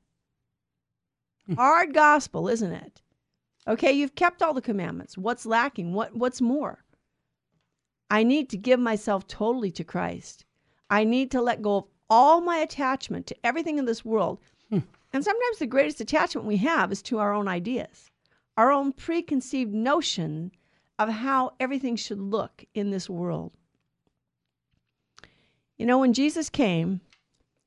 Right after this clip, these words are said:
Speaker 2: he took upon himself suffering. Read Isaiah fifty-three. Is it Isaiah fifty-three, the suffering servant psalm?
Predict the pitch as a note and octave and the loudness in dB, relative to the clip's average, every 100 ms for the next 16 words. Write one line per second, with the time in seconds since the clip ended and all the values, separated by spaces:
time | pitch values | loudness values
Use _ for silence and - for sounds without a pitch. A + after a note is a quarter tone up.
0 | _ C4 B3 D4 D4 C4 - A#3 A3 A3 | _ -2 0 0 -2 -4 -4 0 0 0
1 | - F#3 E3 D#3+ - _ _ _ _ _ | -2 -2 -2 -4 -12 _ _ _ _ _
2 | _ _ - A3 F#3+ - D#3 E3 _ _ | _ _ -4 -2 -2 -4 -12 -14 _ _
3 | _ _ _ _ _ _ _ _ - A#3+ | _ _ _ _ _ _ _ _ -2 2
4 | C4+ C4 A#3+ A3+ A3 A3 G#3+ A3 - F3+ | 4 2 2 0 0 -4 -10 -10 -8 -8
5 | E3 E3 E3 _ _ _ _ - F3+ F#3 | -6 -6 -8 _ _ _ _ -14 -10 -8
6 | G3 F#3 G#3 - G3+ - G3+ G#3 - F#3 | -8 -10 -12 -14 -12 -4 -2 -4 -8 -8
7 | - G3+ G#3+ G3+ - G3 G#3 - G#3 G3+ | -6 -6 -6 -6 -6 -8 -8 -8 -8 -8